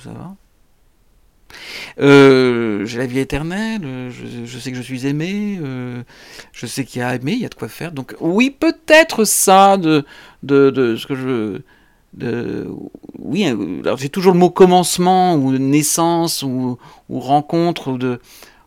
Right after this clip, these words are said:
oui, que, que, que la confiance grandisse. Le plus beau cadeau, je crois que, euh, nous, ce que nous croyons chrétiens, c'est, c'est catholiques, c'est que, c'est que Dieu a pris chair, notre chair, il s'est fait homme pour nous sauver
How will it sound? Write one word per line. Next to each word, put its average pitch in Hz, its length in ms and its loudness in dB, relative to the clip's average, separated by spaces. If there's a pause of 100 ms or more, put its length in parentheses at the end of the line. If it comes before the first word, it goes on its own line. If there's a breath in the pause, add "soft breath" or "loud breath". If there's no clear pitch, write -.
(100)
oui, 277 180 -2
que, 220 120 -2
que, 127 280 -2
que 143 140 -6
la 127 220 -2 (100)
confiance 208 600 2
grandisse. 147 420 2
Le 139 120 -2
plus 196 140 -2
beau 202 260 4
cadeau, 180 600 2
je - 80 -10
crois 156 180 -2
que, 143 160 -2 (520 loud breath)
euh, - 720 -8 (500)
nous, 175 180 2
ce - 60 -6
que - 80 -6
nous 151 120 0
croyons 160 320 -2
chrétiens, 202 680 -4
c'est, 131 220 -8
c'est 110 380 -6
catholiques, 165 400 -6
c'est 143 140 -4
que, 87 400 -4
c'est - 100 -20
que 147 100 -6
Dieu 139 320 0
a 156 80 0
pris - 160 -6
chair, 202 180 -2
notre 156 260 -2
chair, 220 280 -2
il 196 80 -6
s'est 147 140 -10
fait - 320 -8
homme 220 200 2
pour 151 180 -6
nous 143 120 0
sauver 147 480 -2